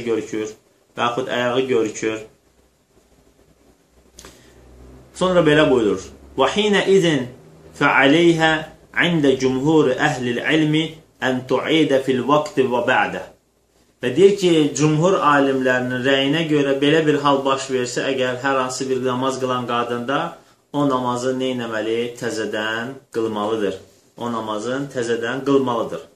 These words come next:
Və dəlilu zəlikə mə ravadhu seyyidətu Ayşə. Deyir ki, buna dəlil Ayşə, Allah ona razı olsun, rəvayət etdiyi hədisdir.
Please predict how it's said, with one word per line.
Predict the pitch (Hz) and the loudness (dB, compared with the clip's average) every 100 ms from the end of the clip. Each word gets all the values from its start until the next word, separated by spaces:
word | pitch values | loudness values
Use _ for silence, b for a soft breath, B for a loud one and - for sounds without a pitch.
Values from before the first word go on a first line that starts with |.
| b b b | b b b
Və | 147 | 0
dəlilu | 147 160 208 214 170 | 4 4 6 6 6
zəlikə | 180 185 170 160 160 156 | 6 6 4 4 2 2
mə | 135 156 160 | 2 4 4
ravadhu | 151 147 160 165 - 139 | 4 2 2 0 -4 -4
seyyidətu | - 135 131 147 139 135 110 | 0 0 2 0 2 0 2
Ayşə. | 135 120 - 98 - - _ _ _ _ B B _ | 4 2 0 -6 -8 -16 _ _ _ _ B B _
Deyir | 170 196 | -2 2
ki, | 185 | 2
buna | 165 185 | 4 4
dəlil | 185 160 143 147 160 - - _ _ _ _ _ _ - | 4 4 6 6 4 -2 -20 _ _ _ _ _ _ 0
Ayşə, | 156 175 - 143 | 4 4 2 2
Allah | 135 131 135 147 | 2 2 2 2
ona | 139 131 | 0 0
razı | 127 120 123 | 2 2 2
olsun, | 143 139 131 | -2 -2 0
rəvayət | 123 127 135 135 | 2 2 2 0
etdiyi | 123 - 120 113 120 131 143 - _ | -4 -4 -4 -2 0 -2 -4 -10 _
hədisdir. | - 123 123 143 - 104 | -2 0 2 0 0 -4